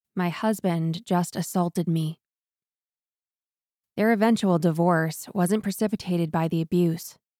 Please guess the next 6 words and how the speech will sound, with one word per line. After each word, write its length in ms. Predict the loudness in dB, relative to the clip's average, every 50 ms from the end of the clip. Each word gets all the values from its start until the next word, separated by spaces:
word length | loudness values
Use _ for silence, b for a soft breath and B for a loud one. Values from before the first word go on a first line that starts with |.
| _ _
The 100 | -10 -10
final 400 | -8 _ -2 0 2 4 4 4
straw 540 | 2 0 -4 -4 -2 0 0 0 -2 -2 -2
was 160 | -4 -4 -4 -4
Sheila's 400 | -2 2 4 4 4 4 4 4
infidelity. 760 | 2 0 0 0 2 2 4 4 4 2 2 0 -4 -8 -14